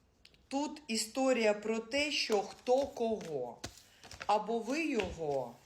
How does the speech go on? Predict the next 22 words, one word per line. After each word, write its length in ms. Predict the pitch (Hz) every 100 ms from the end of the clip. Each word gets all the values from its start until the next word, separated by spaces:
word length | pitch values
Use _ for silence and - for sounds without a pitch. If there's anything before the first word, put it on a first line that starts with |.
| - -
або 340 | 175 190 254
він 360 | 208 202 156 131
вас. 400 | 135 123 120 -
Тобто 520 | 220 208 - 151 135 - - - -
дитячий 640 | 180 214 269 277 277 254 233
садочок 920 | - 220 - 285 311 311 254 - -
продовжується. 1120 | 208 214 202 151 127 - 117 117 - - 127
Ви 120 | 180
можете 400 | 220 220 220 208
гайдатися 760 | 196 214 220 196 - 151 - 160
на 160 | 165
цих 260 | 170 - 165
гойдалках 800 | 175 240 269 196 147 139 127 - - - _ _ - - - - - - - - - _ -
і 60 |
н-, 140 | 185 180
брати 540 | 170 196 190 170 147
звідти 540 | 139 151 165 - 160 156
енергію, 600 | 165 151 123 123 120 -
а 100 | 170
можете 600 | 202 302 254 185 - 147
показати 680 | 139 - 190 190 226 - 196
амулет 560 | 190 180 185 143 127